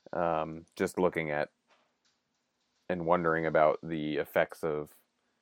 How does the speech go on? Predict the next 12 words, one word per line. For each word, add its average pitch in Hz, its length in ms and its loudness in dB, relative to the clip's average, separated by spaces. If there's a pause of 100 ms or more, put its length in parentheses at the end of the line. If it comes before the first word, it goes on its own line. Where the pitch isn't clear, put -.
(340)
climate 87 340 2
change 87 280 -2
in 82 80 -6
the 78 80 -8
future 85 540 -2 (100)
on, 78 500 -6 (200)
um, 78 420 -6 (1080)
our 82 160 2
ability 78 440 -2
to 80 260 -4
even 71 380 -8
farm 67 340 -6